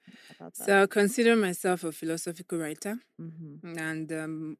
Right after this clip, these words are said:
Speaker 2: more like a psychic medium.
Speaker 1: Yeah.
Speaker 2: Sometimes I just feel like I get all these informations that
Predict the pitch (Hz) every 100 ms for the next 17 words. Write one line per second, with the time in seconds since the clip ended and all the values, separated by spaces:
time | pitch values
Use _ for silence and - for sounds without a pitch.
0 | _ 175 190 - 160 - 156 180 - -
1 | 170 165 151 151 196 233 - 165 165 156
2 | 202 202 202 196 180 170 180 - 180 165
3 | 156 151 151 151 165 - 170 165 165 156
4 | 151 151 151 156 156 - 160 156 - 151
5 | 143